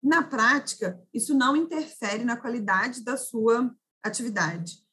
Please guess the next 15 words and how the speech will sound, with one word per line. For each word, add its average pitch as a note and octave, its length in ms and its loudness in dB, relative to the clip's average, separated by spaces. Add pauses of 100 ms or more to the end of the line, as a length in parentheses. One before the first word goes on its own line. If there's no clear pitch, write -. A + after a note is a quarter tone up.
(140)
desde A#3+ 320 6
que - 80 -4
ela A#3 120 0
seja A3+ 240 -6
feita G3+ 220 -6
com G#3+ 100 -4
um A3 60 0
profissional, A3 600 0
que - 100 -14
seja G3 260 -6
atento, A3 540 -6
que A3 80 -8
seja G#3 240 -6
te G3 160 -6
olhando, G#3 640 0